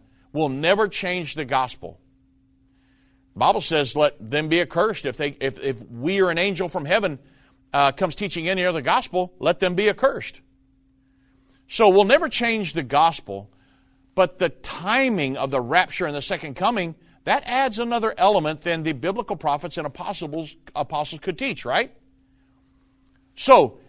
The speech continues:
when Jesus said, "No man knoweth the day or the hour," they couldn't know. They couldn't understand. But when it comes that, when it comes time, when we get closer, we'll be able to know really close to when the thing's gonna happen.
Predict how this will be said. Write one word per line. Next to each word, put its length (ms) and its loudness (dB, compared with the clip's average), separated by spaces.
when 400 -4
Jesus 340 -4
said, 160 0
"No 220 4
man 240 -2
knoweth 260 6
the 100 -4
day 140 -2
or 80 2
the 180 0
hour," 360 2
they 120 0
couldn't 320 -2
know. 280 -4
They 120 -2
couldn't 320 -2
understand. 640 -6
But 200 0
when 100 0
it 140 -6
comes 320 -4
that, 200 -2
when 160 -4
it 120 -10
comes 240 -8
time, 220 0
when 100 -6
we 100 -4
get 180 -4
closer, 520 -4
we'll 180 2
be 200 -2
able 240 2
to 20 -2
know 320 2
really 640 -2
close 420 -4
to 100 -10
when 180 -6
the 80 -6
thing's 320 -8
gonna 160 -6
happen. 360 -6